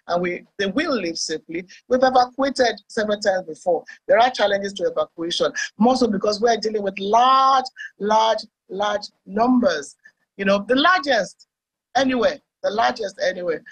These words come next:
So we'll do everything. The missions are all on track. Despite the challenges they have, they have the challenges of funding and everything. But I believe the president has given, uh, uh, instructions on that. So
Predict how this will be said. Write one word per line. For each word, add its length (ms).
So 220
we'll 160
do 140
everything. 580
The 100
missions 420
are 60
all 240
on 80
track. 320
Despite 320
the 60
challenges 420
they 120
have, 300
they 60
have 160
the 60
challenges 320
of 200
funding 280
and 100
everything. 460
But 100
I 140
believe 300
the 80
president 340
has 160
given, 400
uh, 160
uh, 280
instructions 580
on 180
that. 160
So 280